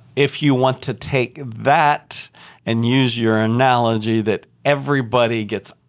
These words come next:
offered the gift, uh, yes, I can accept that, but let's make sure we understand what we're saying there. And then those who open it, if that is those who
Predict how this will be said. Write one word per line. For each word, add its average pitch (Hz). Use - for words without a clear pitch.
offered 113
the 101
gift, 110
uh, -
yes, -
I 107
can 101
accept -
that, 104
but 117
let's 110
make 107
sure 104
we 101
understand 95
what 90
we're 95
saying 101
there. 110
And 104
then 101
those 110
who 101
open 143
it, 110
if -
that 110
is 104
those 104
who 95